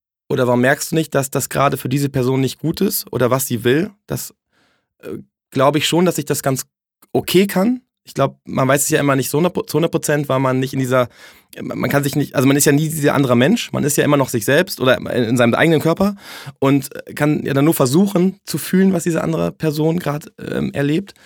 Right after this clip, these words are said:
Glaub, da glaub ich aber, dass ich das schon einigermaßen gut verstehe. Wenn ich aber für ein,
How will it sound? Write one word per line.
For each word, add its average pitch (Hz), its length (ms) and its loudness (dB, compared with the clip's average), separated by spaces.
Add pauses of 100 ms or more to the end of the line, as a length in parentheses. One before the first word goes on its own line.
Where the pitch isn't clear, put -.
(540)
Glaub, 139 320 2
da 147 140 0
glaub 147 220 2
ich - 180 -4
aber, 139 180 0
dass 131 220 -2
ich 131 100 -6
das 127 240 -2
schon 123 240 -2
einigermaßen 123 840 0 (800)
gut 135 240 0
verstehe. 160 680 0 (600)
Wenn 131 140 4
ich 165 160 0
aber 139 500 2
für 127 460 0
ein, 110 600 -2